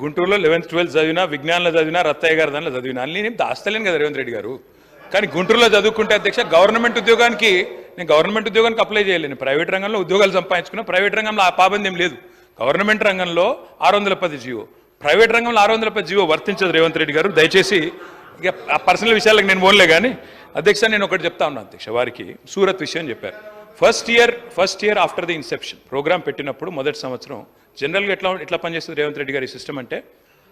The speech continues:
అక్టోబర్లో దసరా అప్పుడు ఇవ్వాలి, బతుకమ్మ దసరాకి ఇవ్వాలి చీరలు. అక్టోబర్లో ఇవ్వాలంటే ఆర్డరు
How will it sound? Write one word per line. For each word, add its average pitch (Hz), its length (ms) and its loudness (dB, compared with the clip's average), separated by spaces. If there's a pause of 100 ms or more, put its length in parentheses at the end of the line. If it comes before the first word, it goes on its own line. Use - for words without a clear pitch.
అక్టోబర్లో 202 600 2
దసరా 170 280 -2
అప్పుడు 160 200 -4
ఇవ్వాలి, 104 200 -6 (100)
బతుకమ్మ 160 340 -4
దసరాకి 147 380 -10
ఇవ్వాలి 120 300 -10
చీరలు. 104 160 -10 (500)
అక్టోబర్లో 214 460 0
ఇవ్వాలంటే 180 400 -2
ఆర్డరు 170 540 0